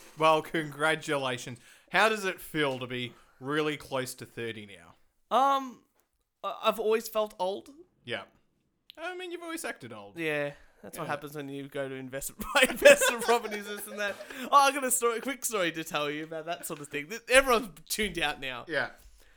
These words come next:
Speaker 2: So at the start of the financial year, uh,
Speaker 1: I knew you were gonna say finance or something. Yeah. We'll just call this the finance podcast
Speaker 2: Yeah, that's
Speaker 1: now.
Speaker 2: right.
Speaker 1: Yeah.
Speaker 2: Anyway, at the start of the financial year, <laughs> I go to my accountant. He's like, "Oh, you know, yeah,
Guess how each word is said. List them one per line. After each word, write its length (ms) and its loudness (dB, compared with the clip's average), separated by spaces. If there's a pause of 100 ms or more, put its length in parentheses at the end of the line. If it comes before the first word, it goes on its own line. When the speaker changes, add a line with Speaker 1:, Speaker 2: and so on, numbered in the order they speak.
(140)
Speaker 2:
So 180 0
at 280 -4
the 60 -16
start 280 2
of 80 -4
the 60 -8
financial 680 -2
year, 300 -8
uh, 200 -8 (260)
Speaker 1:
I 320 4
knew 140 -2
you 200 0
were 60 0
gonna 240 4
say 260 2
finance 680 -2
or 60 -10
something. 440 -8 (120)
Yeah. 200 -4 (420)
We'll 140 -4
just 180 -8
call 160 0
this 180 -4
the 80 -8
finance 540 -6
podcast 200 -6
Speaker 2:
Yeah, 200 0
that's 180 -2
Speaker 1:
now. 120 -4
Speaker 2:
right. 140 -6 (300)
Speaker 1:
Yeah. 280 -4
Speaker 2:
Anyway, 260 0
at 60 -4
the 60 -6
start 200 -2
of 60 -12
the 100 -4
financial 580 -6
year, 260 -6 (200)
<laughs> 200 -20
I 80 -2
go 460 -4 (460)
to 100 -14
my 140 -2
accountant. 480 -4
He's 140 -12
like, 120 -12
"Oh, 280 0 (340)
you 160 -14
know, 120 -8 (100)
yeah, 260 -6